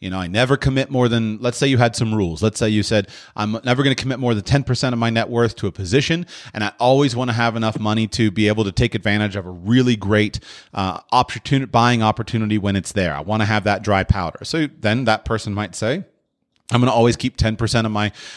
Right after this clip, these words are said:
net worth in cash so that I have the ability to jump on something when I see it," or whatever other logic works based upon your p-, particular strategy.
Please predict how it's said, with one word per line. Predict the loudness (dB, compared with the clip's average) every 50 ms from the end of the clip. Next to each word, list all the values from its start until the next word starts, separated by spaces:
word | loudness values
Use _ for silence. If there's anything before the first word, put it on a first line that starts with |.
| -10 -2
net | -2 -2 0
worth | 2 2 2 2 2 0
in | -4 -2
cash | 0 0 2 2 2 0 -2 -4
so | -4 -4 -4 -2
that | 0 0
I | 0 0
have | 0 0 -2 0
the | 0 0
ability | 0 2 2 2 2 2 0
to | -4
jump | 0 0 0 0 2 0
on | -4 -4 -2
something | -6 -6 -6 -6 -8 -6
when | -4 -4
I | -4
see | -4 -4 -4 -6 -6
it," | -8 -8 _ _ _ _ _ _ _ _ _ _ _ _ _ _
or | 2 4 4
whatever | 6 6 4 4 4 2
other | 0 0 0 0
logic | 0 2 2 2 2 0 -2 -4 -4 -10 -20 -20 -20 -14 _
works | 2 4 4 4 2 -2 -6
based | -2 -2 -2 -2 -2 -8
upon | -10 -8 -8 -6 -6
your | -6 -6 -6
p-, | -6 -8 -10 -10 _ -20 _ _ _ _ _ _ _
particular | -6 -2 2 2 0 2 0 -6 -6 -4 -6
strategy. | -8 -2 0 0 0 0 0 -4 -8 -12 -18 -20